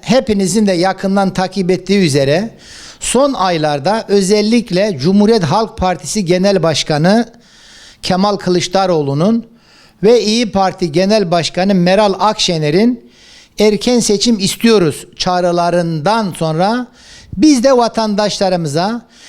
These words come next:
sizce bir erken genel seçim olmalı mı, olmamalı mı sorusuna soruyoruz. Doğrusunu söylemek gerekirse Adalet ve Kalkınma Partisi ile, yani ak Parti ile M H P'ye oy verenler bile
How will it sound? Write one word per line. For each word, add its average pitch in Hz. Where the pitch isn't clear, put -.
sizce 240
bir 269
erken 214
genel 220
seçim 202
olmalı 196
mı, 233
olmamalı 202
mı 233
sorusuna 185
soruyoruz. 151
Doğrusunu 269
söylemek 240
gerekirse 214
Adalet 220
ve 233
Kalkınma 214
Partisi 180
ile, 147
yani 190
ak 214
Parti 170
ile 156
M 208
H 233
P'ye 220
oy 214
verenler 196
bile 175